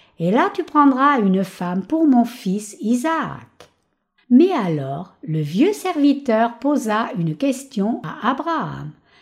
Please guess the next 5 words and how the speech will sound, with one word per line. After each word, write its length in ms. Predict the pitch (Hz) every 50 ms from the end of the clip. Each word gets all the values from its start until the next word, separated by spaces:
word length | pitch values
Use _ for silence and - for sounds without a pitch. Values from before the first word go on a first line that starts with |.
| _ _ _
Sa 180 | - 185 165
question 600 | 160 - 262 277 269 - - - 339 381 392 359 285
était, « 560 | 233 - - - - 180 180 190 208 226 - _ _ _ _ _ _ _ -
Et 140 | 233 175 180
si 200 | 175 - -